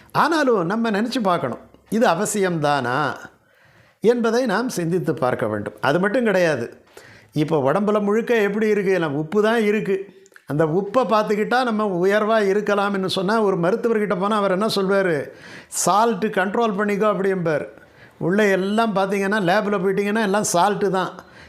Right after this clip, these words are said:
எல்லாம் கால்சியமு, குளோரைடு, அதே மாதிரி ஆசிட், யூரிக் ஆசிட், ஹெச்சிஎல் எல்லாம் பார்த்தீங்கன்னா ரசாயனத்தினால தான் உருவாக்கு. பார்த்தோம்னா அப்படி அழகா இருக்கு, ஆனா உள்ளுக்குள்ள, அதாவது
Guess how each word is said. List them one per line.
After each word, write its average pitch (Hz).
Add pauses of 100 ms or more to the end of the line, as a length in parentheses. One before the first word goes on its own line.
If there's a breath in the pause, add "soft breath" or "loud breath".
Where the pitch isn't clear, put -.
எல்லாம் 170
கால்சியமு, 196 (100)
குளோரைடு, 190 (520 loud breath)
அதே 185
மாதிரி 214
ஆசிட், 190
யூரிக் 185
ஆசிட், 196
ஹெச்சிஎல் 196
எல்லாம் 233
பார்த்தீங்கன்னா 208 (280)
ரசாயனத்தினால 233
தான் 220
உருவாக்கு. 190
பார்த்தோம்னா 214
அப்படி 214
அழகா 196
இருக்கு, 190 (600 loud breath)
ஆனா 156
உள்ளுக்குள்ள, 185 (800)
அதாவது 202